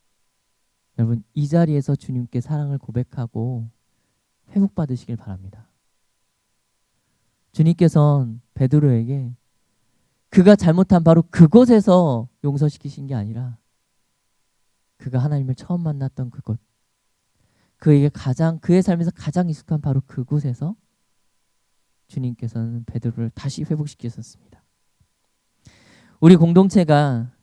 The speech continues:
주님을 사랑했던 곳에서 끝나는 것이 아니라 언제나 주님을 사랑한다고 고백하고 언제나 다시 시작할 수 있는 공동체, 상처받을지라도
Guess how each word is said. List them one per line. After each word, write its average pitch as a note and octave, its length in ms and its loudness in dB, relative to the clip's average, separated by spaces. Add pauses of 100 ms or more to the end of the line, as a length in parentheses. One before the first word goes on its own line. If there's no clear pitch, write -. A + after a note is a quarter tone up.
(680)
주님을 E3+ 460 2
사랑했던 B3 880 2
곳에서 C#3+ 800 2
끝나는 D#3+ 400 -8
것이 C#3 260 -6
아니라 A#2 540 -6 (840)
언제나 A#2+ 760 -6 (920)
주님을 C3 340 0
사랑한다고 E3 520 -2
고백하고 C#3 760 -4 (600)
언제나 D#3 360 4
다시 - 440 -2
시작할 E3+ 380 -4
수 - 140 -10
있는 C3+ 120 -6
공동체, A2+ 560 -12 (2250)
상처받을지라도 B2+ 1300 -4